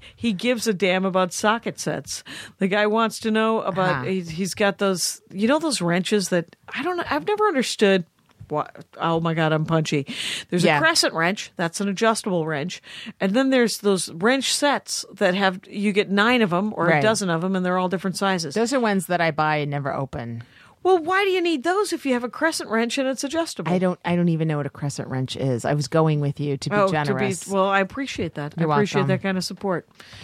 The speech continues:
Speaker 1: Uh, do you think I should tell my story?
Speaker 2: Yes.
Speaker 1: Uh, let's do it. Here's what I got. So I get off the plane from wherever,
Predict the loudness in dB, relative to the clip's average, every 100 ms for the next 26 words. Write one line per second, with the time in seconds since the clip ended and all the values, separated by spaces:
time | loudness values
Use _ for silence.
0 | -20 -20 -20 -20 _ 2 2 2 2 2
1 | 0 -2 0 0 0 0 -2 -2 -4 2
2 | 4 6 4 2 -2 0 0 0 0 2
3 | 0 0 -2 0 0 2 2 0 -10 -20
4 | -18 -4 0 2 2 2 -4 -4 -2 -2
5 | -4 -8 -20 -4 2 4 4 0 -2 -4
6 | -6 -4 0 0 0 -4